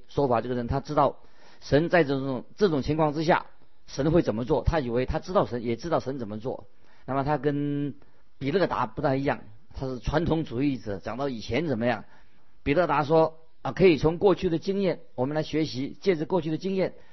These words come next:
来教导我们一些功课。”比拉德他有一个科学的头脑，他像科学家一样，啊，他认为说可以从岩石，哦，来断定我们地球的年代到底有多长。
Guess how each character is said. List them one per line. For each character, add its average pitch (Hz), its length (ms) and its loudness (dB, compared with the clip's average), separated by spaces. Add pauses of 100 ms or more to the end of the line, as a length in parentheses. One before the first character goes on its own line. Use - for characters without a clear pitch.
(200)
来 131 160 2
教 175 240 4
导 139 120 8
我 120 120 4
们 120 180 0
一 135 60 -4
些 139 240 2 (480)
功 180 160 4
课。” 160 320 6 (480)
比 135 60 -2
拉 156 160 6
德 135 220 6
他 139 180 2
有 120 160 4
一 - 20 0
个 123 220 0 (200)
科 151 140 2
学 135 140 0
的 123 80 0
头 123 220 -2
脑， 95 160 -2
他 127 80 -4
像 123 160 -2
科 131 160 -4
学 117 180 -2
家 120 160 -2
一 117 60 -4
样， 113 180 -4 (480)
啊， 90 160 -6
他 127 220 2
认 135 120 0
为 127 120 -2
说 127 100 2
可 143 100 2
以 151 80 2
从 147 220 0
岩 151 240 2
石， 147 380 -4 (420)
哦， 107 180 -4
来 117 240 -2 (280)
断 175 240 2
定 156 260 0 (140)
我 107 100 0
们 131 140 -2
地 - 160 -8
球 131 140 -2
的 143 100 0
年 127 260 -2
代 139 180 2
到 143 200 -2
底 113 80 -8
有 107 100 -6
多 135 220 -4
长。 98 320 -12